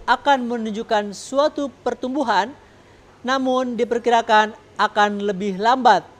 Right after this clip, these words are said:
dari kuartal sebelumnya. Secara teknikal dapat kita lihat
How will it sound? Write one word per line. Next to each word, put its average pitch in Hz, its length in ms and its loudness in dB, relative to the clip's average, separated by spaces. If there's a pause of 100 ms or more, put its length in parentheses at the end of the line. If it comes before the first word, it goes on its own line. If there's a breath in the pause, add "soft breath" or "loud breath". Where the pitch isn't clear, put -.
(180)
dari 196 320 4
kuartal 202 720 2
sebelumnya. 196 640 -2 (1400)
Secara 269 400 2
teknikal 269 480 6
dapat 254 320 2
kita 254 240 -4
lihat 247 400 2